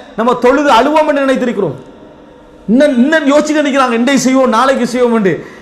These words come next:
எழும்ப முடியவில்லை. இப்படி இருக்கிற நேரத்துல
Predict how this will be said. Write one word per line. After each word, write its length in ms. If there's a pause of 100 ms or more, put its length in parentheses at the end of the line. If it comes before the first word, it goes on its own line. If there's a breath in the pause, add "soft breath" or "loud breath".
(140 loud breath)
எழும்ப 380
முடியவில்லை. 720 (580)
இப்படி 480
இருக்கிற 380
நேரத்துல 460